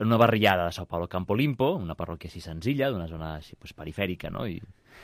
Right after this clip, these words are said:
i farem experiències, dormirem amb famílies, farem experiències de missió, allà, allà a São Paulo. Després ja marxarem cap a Rio, pararem a Aparecida, al santuari,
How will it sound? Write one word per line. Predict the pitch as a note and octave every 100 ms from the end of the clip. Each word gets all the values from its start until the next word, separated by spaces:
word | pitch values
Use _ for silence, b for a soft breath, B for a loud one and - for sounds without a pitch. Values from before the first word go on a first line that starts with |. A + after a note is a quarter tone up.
| B B
i | -
farem | A2+ C3+
experiències, | - B2 B2 B2+ C#3
dormirem | G#2 G#2 G#2
amb | G#2
famílies, | A2 C#3+ C#3+ D3+ F#3
farem | F#2+ G#2
experiències | - A2 G#2+
de | A#2
missió, | G2+ - D#2+ C#2 D2 - _
allà, | F2 E2+ E2 D#2 D2+ D2 D#2+ _ _ _
allà | F2+
a | D#2+
São | F#2 E2
Paulo. | D#2 E2+ A#2+ G2+ _ _ _ _
Després | - - F#2 F2+ - - _ _
ja | E2+ E2 D#2+
marxarem | E2+ - F2+ F#2
cap | - -
a | F2 E2 E2
Rio, | F#2 C3+ C#3+ D3+
pararem | C3 F2 E2 E2+
a |
Aparecida, | D#2+ F2 - - C#3+ C#3+
al | A#2+
santuari, | E2+ G#2+ C3 C#3 F3